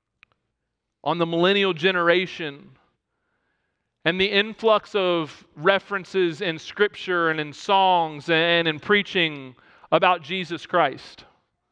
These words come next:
What had begun to happen and what had begun to transition in the church, capital C,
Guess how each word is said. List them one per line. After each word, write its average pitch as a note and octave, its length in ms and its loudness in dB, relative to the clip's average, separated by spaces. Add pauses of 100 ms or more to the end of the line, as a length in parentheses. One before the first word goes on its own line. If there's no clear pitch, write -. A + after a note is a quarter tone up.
(960)
What F#3+ 180 4
had F#3+ 180 2
begun G3+ 380 0
to F#3 160 2
happen G3+ 560 2
and F3+ 140 -4
what F#3+ 100 4
had F#3 100 0
begun F#3+ 360 0
to F#3 80 -2
transition F#3+ 800 -2
in F3+ 180 -2
the E3 100 -2
church, G3+ 560 0
capital G3 480 0
C, G3 640 -2